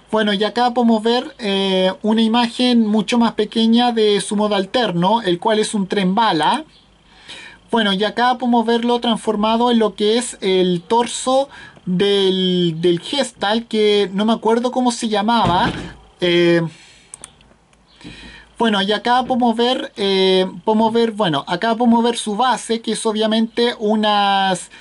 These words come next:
unas líneas ferroviarias, eh, y, y más accesorios, como por ejemplo su arma, eh,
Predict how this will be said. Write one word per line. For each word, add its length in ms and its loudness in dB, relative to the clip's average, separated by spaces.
unas 420 0
líneas 440 2
ferroviarias, 1000 0
eh, 540 2
y, 400 -2
y 200 0
más 260 0
accesorios, 720 -2
como 260 -2
por 120 -2
ejemplo 340 0
su 240 0
arma, 540 0
eh, 420 2